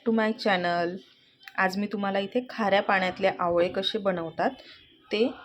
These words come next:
दाखवणार आहे, तर व्हिडिओ शेवटपर्यंत नक्की बघा.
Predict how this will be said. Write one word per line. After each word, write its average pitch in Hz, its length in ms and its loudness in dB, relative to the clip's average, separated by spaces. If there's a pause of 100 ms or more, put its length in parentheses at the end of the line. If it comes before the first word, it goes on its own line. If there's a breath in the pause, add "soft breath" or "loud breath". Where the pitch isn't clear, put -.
(140)
दाखवणार 180 560 2
आहे, 151 240 -4 (320)
तर 196 100 -6
व्हिडिओ 202 300 0
शेवटपर्यंत 220 840 2
नक्की 269 320 0
बघा. 220 380 0